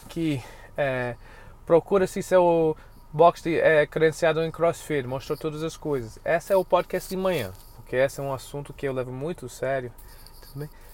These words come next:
O, e, e acho muito bobagem que essa vai, vai tomar um assunto com muitas pessoas que não vai gostar do meu, a conversa que vamos ter amanhã.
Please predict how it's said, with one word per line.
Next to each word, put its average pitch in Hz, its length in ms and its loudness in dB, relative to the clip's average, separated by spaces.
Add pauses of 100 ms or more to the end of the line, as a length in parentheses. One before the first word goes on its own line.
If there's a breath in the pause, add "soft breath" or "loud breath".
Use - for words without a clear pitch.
(160 loud breath)
O, 127 480 0 (340 soft breath)
e, 120 960 -6 (320)
e 131 120 -8
acho 127 220 -10
muito 156 300 -10
bobagem 123 500 -2
que - 160 -14
essa 120 440 -6
vai, 123 440 -6 (260)
vai 131 360 -8
tomar 131 220 -10
um 123 180 -8
assunto 160 540 -10
com 123 340 -10 (260)
muitas 160 280 -10
pessoas 143 360 -6
que 143 120 -12
não 165 100 -6
vai 175 140 -2
gostar 165 320 -4
do 156 100 -8
meu, 151 260 -6 (140)
a 131 140 -6
conversa 131 400 -6
que 139 80 -14
vamos 135 200 -12
ter 131 120 -8
amanhã. 131 360 -8